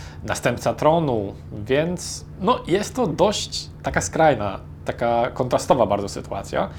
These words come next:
E, i spotkaliśmy się z jego potomkinią. Pamiętasz historię tego typa, Karol? Jakby,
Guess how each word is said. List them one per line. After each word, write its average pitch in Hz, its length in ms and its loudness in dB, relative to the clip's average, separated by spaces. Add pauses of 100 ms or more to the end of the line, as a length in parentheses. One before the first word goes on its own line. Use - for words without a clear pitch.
(360)
E, 101 520 -4
i 175 80 0
spotkaliśmy 151 540 0
się 175 160 0
z - 80 -6
jego 95 240 -2
potomkinią. 139 600 -2 (420)
Pamiętasz 127 360 -4
historię 127 300 -2
tego 127 180 -2
typa, 143 340 -4
Karol? 170 340 -4
Jakby, 147 440 -4